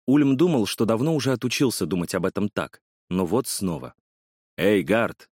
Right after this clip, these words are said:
ты что, оглох?» Он моргнул и пришёл в себя. Господин Олке, как обычно, одетый в потёртый коричневый камзол, из-под которого выбивалась не самая свежая рубашка. Впервые Унельм увидел его так близко. Так он выглядел даже более болезненно.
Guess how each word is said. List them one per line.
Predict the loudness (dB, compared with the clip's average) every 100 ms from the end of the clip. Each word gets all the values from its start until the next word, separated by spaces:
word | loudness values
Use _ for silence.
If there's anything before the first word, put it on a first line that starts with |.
| _
ты | -2
что, | 0 2 0
оглох?» | 2 0 0 -6 _ _ _ _ _ _ -4
Он | 0
моргнул | 2 2 0 0 0
и | -2
пришёл | -2 -2 0 -2
в | -2
себя. | -4 -6 -8 _ _ _ _ _ _
Господин | -2 0 0 2 2
Олке, | 2 0 -4 -10 _ _
как | -2 0
обычно, | 0 0 0 0
одетый | 2 2 0
в | 0
потёртый | 0 0 0 0
коричневый | 0 0 0 -2 -2 -2
камзол, | -4 -2 0 0
из-под | -2 -2 -2
которого | -2 -2 0 2 2
выбивалась | 2 0 2 2 0 0
не | -2
самая | 0 0 0 -4
свежая | 0 0 2 0
рубашка. | 0 -2 -4 -8 -16 _ _ _ _
Впервые | -4 0 2 4 4 2
Унельм | 2 4 4
увидел | 4 4 2 2
его | 2 0
так | 0 -2 0
близко. | 0 -2 -6 -14 _ _ _ _ _ _
Так | -2 0
он | 2
выглядел | 2 2 2 2 2
даже | 0 0
более | 0 2 2
болезненно. | 0 0 0 -2 -6 -10